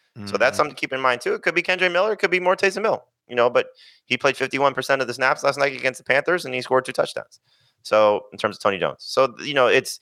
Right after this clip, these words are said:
Speaker 1: one week versus three weeks versus long-term, you know, that's how you just have to sort of catch it. And I, I think for, for what you're looking at, just depends on what your team is and how much, again, fab you want to invest, you know? So if you don't need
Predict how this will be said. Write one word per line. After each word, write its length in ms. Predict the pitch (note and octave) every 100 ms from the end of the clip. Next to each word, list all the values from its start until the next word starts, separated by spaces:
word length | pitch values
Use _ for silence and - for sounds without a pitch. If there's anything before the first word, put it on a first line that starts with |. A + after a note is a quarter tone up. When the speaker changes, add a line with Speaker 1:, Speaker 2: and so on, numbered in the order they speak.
| _ _
Speaker 1:
one 300 | - A2+ D3+
week 180 | D#3 E3
versus 360 | C#3+ A#2 - -
three 200 | C3+ D#3
weeks 240 | D#3+ D3+
versus 380 | - A2 - G2
long-term, 640 | A#2+ C#3+ D3 D3+ D#3 D#3 _
you 80 | A#2
know, 200 | A2+ A2+
that's 220 | B2 -
how 60 |
you 120 | A2+ A2+
just 160 | A2+
have 160 | A2+ -
to 120 | G#2+
sort 220 | G#2 G#2+
of 160 | G2 F#2+ _ _ - _ _ _ -
catch 240 | A#2+ C3+
it. 140 | D#3+ - -
And 340 | A2 A2 G#2+ -
I, 140 | G2+
I 100 | -
think 300 | G#2+ A#2 A#2
for, 400 | - A2 A2 G#2+ - _
for 160 | - G#2+
what 220 | A#2+ -
you're 100 | A2+
looking 300 | C3+ D3+ A2+
at, 120 | G2+
just 120 | G#2+
depends 240 | - A2+ G2+
on 100 | G2+
what 100 | -
your 100 | F#2+
team 200 | C#3 C#3
is 120 | G#2+
and 80 | A2
how 100 | B2
much, 180 | C3 C3+
again, 220 | D3+ A2+
fab 260 | - A2
you 120 | A2 G#2+
want 140 | G#2+
to 40 |
invest, 360 | G#2 A#2+ F2+ -
you 80 | F2+
know? 80 | F#2+
So 140 | F#2 G2
if 80 |
you 60 | G2+
don't 180 | G#2 F#2+
need 300 | A#2+ D3 D3+